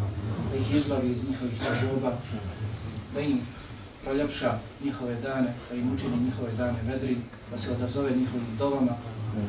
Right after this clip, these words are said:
da ujedini njihova srca, njihove safove, da njihove pogodke učini sigurnim. Molim ga, subhanahu wa ta'ala, da sve nas, kao što nas je sakupio danas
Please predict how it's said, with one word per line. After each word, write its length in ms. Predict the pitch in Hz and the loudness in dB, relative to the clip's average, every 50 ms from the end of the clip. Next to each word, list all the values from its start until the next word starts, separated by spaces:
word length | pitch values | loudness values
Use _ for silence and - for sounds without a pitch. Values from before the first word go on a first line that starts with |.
| 95 - - - - - - | 0 -2 -4 -4 -6 -4 -4
da 80 | 127 | -2
ujedini 420 | 131 135 135 139 139 139 135 131 123 | 0 2 2 2 4 4 6 8 8
njihova 380 | 123 131 131 - 127 117 113 | 8 6 4 2 0 -2 -2
srca, 360 | - - 147 - - - - 120 120 110 113 - 110 104 101 - - - - | -2 0 0 0 0 0 -2 -2 -2 -4 -4 -2 -2 -2 -2 -2 -4 -4 -2
njihove 280 | 139 123 - 123 - | -2 0 2 2 2
safove, 480 | - - - - - - 139 123 120 117 - - - - - - - 110 - 117 | 2 2 2 2 2 2 2 2 0 0 -2 -4 -10 -12 -12 -10 -8 -6 -4 0
da 80 | 120 117 | 2 4
njihove 380 | 131 143 143 135 127 120 117 110 98 - - - - - - - - - - - - - - - - - - - - - | 4 4 4 4 4 2 2 0 -2 -4 -8 -10 -12 -12 -12 -12 -12 -14 -14 -14 -14 -14 -14 -14 -14 -14 -14 -16 -8 -2
pogodke 460 | 143 139 127 131 117 104 - 117 113 - - 135 | -2 0 0 0 0 -2 -4 -6 -6 -6 -6 -6
učini 320 | 131 - 135 120 110 110 104 - - - - - - - - - - - - - - - - - - - - | -4 -2 -2 -2 -2 -2 -6 -8 -12 -14 -16 -18 -18 -18 -18 -18 -18 -18 -18 -18 -16 -14 -14 -14 -14 -10 -8
sigurnim. 580 | - - 151 147 139 143 139 131 120 117 110 107 107 - - 110 113 110 104 101 98 104 - 98 95 101 95 98 101 - - - - - - 127 | -2 0 2 2 4 4 2 2 2 -2 -4 -4 -6 -6 -6 -4 -2 -2 0 0 -2 -2 -4 -4 -4 -4 -4 -4 -6 -6 -6 -8 -10 -10 -8 -2
Molim 220 | 131 139 139 131 | 0 2 2 2
ga, 100 | 123 120 | 2 0
subhanahu 520 | - - - - - 135 127 123 117 113 120 | -4 -6 -6 -6 -2 0 0 2 2 0 -2
wa 60 | 113 | -2
ta'ala, 340 | 110 123 123 120 120 117 113 | 0 0 0 0 0 0 2
da 240 | 123 123 123 120 - - - - | 4 4 4 2 -2 -6 -10 -10
sve 220 | - - 139 135 | -8 -4 2 4
nas, 240 | 127 120 113 - - - | 4 4 4 0 0 0
kao 140 | 151 143 131 | 0 -2 -2
što 140 | - 131 123 | 0 -2 -2
nas 200 | 117 117 - 120 | -2 -2 -2 -4
je 40 | |
sakupio 460 | 113 - 127 127 - - - 120 113 107 101 | -2 -2 -2 -4 -4 -6 -8 -6 -6 -4 -2
danas 300 | 120 123 123 117 - - | 0 2 2 2 0 -4